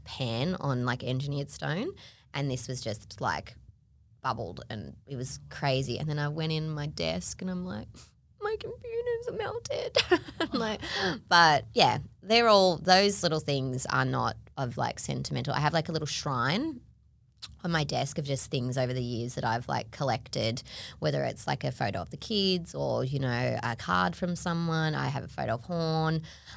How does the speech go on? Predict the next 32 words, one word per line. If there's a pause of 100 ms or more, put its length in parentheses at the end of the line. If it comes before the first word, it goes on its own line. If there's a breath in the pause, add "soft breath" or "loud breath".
Um,
and
then
I (100)
actually
had, (100)
um, (1040)
a
little,
um, (1000)
thing
that
I've
never
actually
really
read.
It
was,
like,
a (100)
an-, (220)
like,
a, (120)
it
was
actually
an
angel,
which
is (300)
bizarre